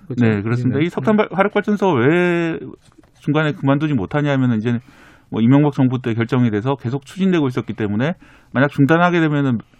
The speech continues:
Speaker 2: 그 막대한 그 손해배상 이런 것들을 해줘야 되거든요.
Speaker 1: 그렇겠죠. 계약
Speaker 2: 어,
Speaker 1: 파기가
Speaker 2: 예.
Speaker 1: 될 테니까요.
Speaker 2: 거기에 대해서는
Speaker 1: 음.
Speaker 2: 이제 결단을 못 내리고 있는 그런 상황이라고 보-, 보입니다.
Speaker 1: 음.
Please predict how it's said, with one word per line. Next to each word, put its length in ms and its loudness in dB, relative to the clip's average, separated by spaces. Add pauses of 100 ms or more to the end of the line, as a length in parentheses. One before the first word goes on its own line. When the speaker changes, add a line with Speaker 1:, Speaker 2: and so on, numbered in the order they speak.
Speaker 2:
그 80 -8
막대한 600 0
그 340 -2 (320)
손해배상 540 0
이런 160 -2
것들을 240 -8
해줘야 220 -2
되거든요. 440 -4
Speaker 1:
그렇겠죠. 440 -4
계약 260 2
Speaker 2:
어, 20 -4
Speaker 1:
파기가 300 2
Speaker 2:
예. 40 2
Speaker 1:
될 140 0
테니까요. 580 -8
Speaker 2:
거기에 200 0
대해서는 280 0
Speaker 1:
음. 40 -2
Speaker 2:
이제 280 -2
결단을 340 0
못 160 -2
내리고 280 0
있는 140 -2
그런 180 -4
상황이라고 480 -4
보-, 140 -10 (180)
보입니다. 380 -4
Speaker 1:
음. 420 -6